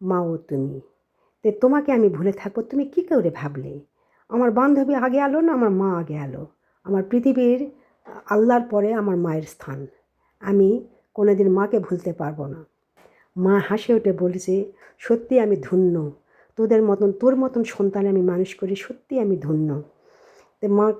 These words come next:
শুধু ধন্যই নয়, আমি যখন বাঁচে থাকবো, তুমি যদি বেঁচে থাকো, তাহলে তোমার কষ্ট আমি সব দূর করব, সব দূর করব।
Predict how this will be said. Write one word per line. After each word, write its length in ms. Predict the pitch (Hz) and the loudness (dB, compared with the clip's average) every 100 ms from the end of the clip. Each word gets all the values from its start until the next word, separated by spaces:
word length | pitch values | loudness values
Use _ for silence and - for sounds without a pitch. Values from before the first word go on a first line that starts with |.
| - | -10
শুধু 280 | - 247 247 | -8 -4 -2
ধন্যই 460 | 170 226 254 214 | 0 2 4 4
নয়, 260 | 170 139 143 - _ | 2 -2 -6 -14 _
আমি 380 | - 208 226 190 - - | -8 -2 -2 -2 -8 -8
যখন 280 | 202 214 214 | -2 2 2
বাঁচে 340 | 165 185 202 233 | 0 -2 -4 -6
থাকবো, 480 | - 202 202 202 240 - _ _ _ _ - | -6 -6 -4 -4 -4 -12 _ _ _ _ -2
তুমি 200 | 226 233 | 2 4
যদি 200 | 220 220 | 4 4
বেঁচে 280 | 202 208 226 | 4 2 -2
থাকো, 460 | - 220 220 247 - _ _ - | -6 -4 -2 -4 -8 _ _ -4
তাহলে 220 | 202 208 | -2 0
তোমার 260 | 214 214 202 | 2 0 0
কষ্ট 380 | 226 233 - - | 0 -2 -4 -2
আমি 220 | 269 262 | 0 0
সব 360 | 262 - 311 220 | -2 -2 -2 0
দূর 160 | 196 190 | -2 -2
করব, 480 | - 151 139 143 139 _ _ _ _ _ _ _ _ | -4 -6 -6 -10 -12 _ _ _ _ _ _ _ _
সব 300 | - 240 190 | -4 -2 0
দূর 140 | 196 | -2
করব। 420 | - 165 151 151 | -2 -6 -6 -12